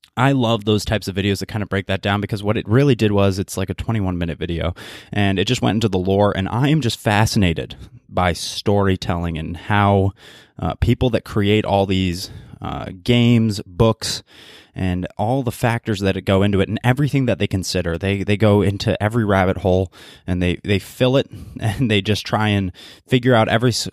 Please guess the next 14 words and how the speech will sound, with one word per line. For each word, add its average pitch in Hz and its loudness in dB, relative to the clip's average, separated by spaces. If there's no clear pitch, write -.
sort 110 -2
of 82 -4
backstory 113 2
for - -8
every 104 -2
single 92 -6
character 95 0
and 85 0
how 90 -2
that 87 -2
works. 90 -2
And 85 -4
I 92 2
really, 92 0